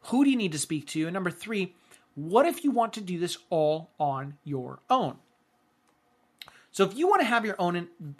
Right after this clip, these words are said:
endowment model strategy, you are going to want to make sure you speak with a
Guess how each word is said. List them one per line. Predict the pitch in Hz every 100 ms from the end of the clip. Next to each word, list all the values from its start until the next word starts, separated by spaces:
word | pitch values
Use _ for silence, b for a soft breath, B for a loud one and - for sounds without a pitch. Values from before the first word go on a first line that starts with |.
| _ -
endowment | 156 160 165 160 -
model | 160 151 147 147 143
strategy, | - - 147 139 135 131 b b
you | 151 156 220
are | 254
going | 240 226 220
to | 208
want | 175 170
to | 165
make | 165 165
sure | - 156 151
you | 165 165
speak | 156 185 165
with | 165 156
a | 151 139